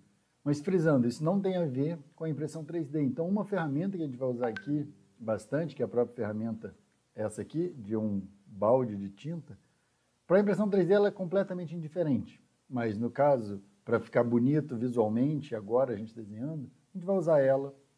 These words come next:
então só para demonstrar isso. E aí depois a gente exporta num formato que vai poder ser incorporado pelo PowerPoint, e a ideia da aula hoje é explorar isso.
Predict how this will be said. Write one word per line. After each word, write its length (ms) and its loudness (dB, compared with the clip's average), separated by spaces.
então 260 0
só 140 -4
para 140 -4
demonstrar 640 -2
isso. 360 -8
E 120 4
aí 200 6
depois 420 4
a 40 -4
gente 160 -6
exporta 580 0
num 140 -2
formato 720 -4
que 100 -2
vai 160 8
poder 220 2
ser 120 -4
incorporado 540 0
pelo 160 -10
PowerPoint, 680 -8
e 100 -8
a 20 0
ideia 220 2
da 100 4
aula 140 0
hoje 200 -2
é 20 -10
explorar 420 -6
isso. 200 -16